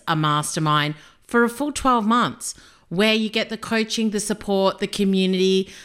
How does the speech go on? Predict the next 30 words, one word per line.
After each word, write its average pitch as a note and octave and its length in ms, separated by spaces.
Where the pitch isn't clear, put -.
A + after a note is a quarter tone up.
the G3 220
next G3+ 400
level G3 280
thinking, F#3 760
the G3 100
conversations A3+ 720
where G3 120
you're F#3+ 100
like, F#3+ 300
"Oh G3 40
my G3 120
God, F3+ 220
that E3+ 100
was E3+ 100
so G#3+ 960
good." G#3+ 720
That's B3+ 260
what B3+ 180
I A#3+ 100
want A3+ 320
you G#3+ 160
walking G3+ 440
away F3+ 540
from F3+ 320
our E3 240
sessions D#3 580
with, C3+ 340
like, D3 280
that D#3 320
feeling. C#3 520